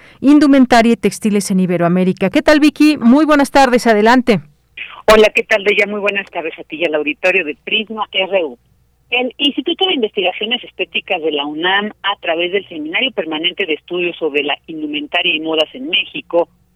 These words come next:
Speaker 2: organizó el primer coloquio internacional sobre moda, indumentaria y textiles en Iberoamérica, que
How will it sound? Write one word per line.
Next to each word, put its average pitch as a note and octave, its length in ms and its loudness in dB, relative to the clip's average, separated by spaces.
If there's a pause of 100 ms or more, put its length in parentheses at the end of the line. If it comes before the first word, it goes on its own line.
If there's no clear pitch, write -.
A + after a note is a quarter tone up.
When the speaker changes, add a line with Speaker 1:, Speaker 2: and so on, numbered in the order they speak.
Speaker 2:
organizó A#3 440 -4
el E4+ 80 -2
primer C#4 320 -4
coloquio B3 380 -4
internacional F#3+ 560 -6
sobre E3+ 260 -4
moda, A3 260 -2
indumentaria E3+ 580 -4
y - 20 -20
textiles F3+ 500 -8 (140)
en E3+ 160 -6
Iberoamérica, D#3+ 760 -6 (520)
que - 80 -2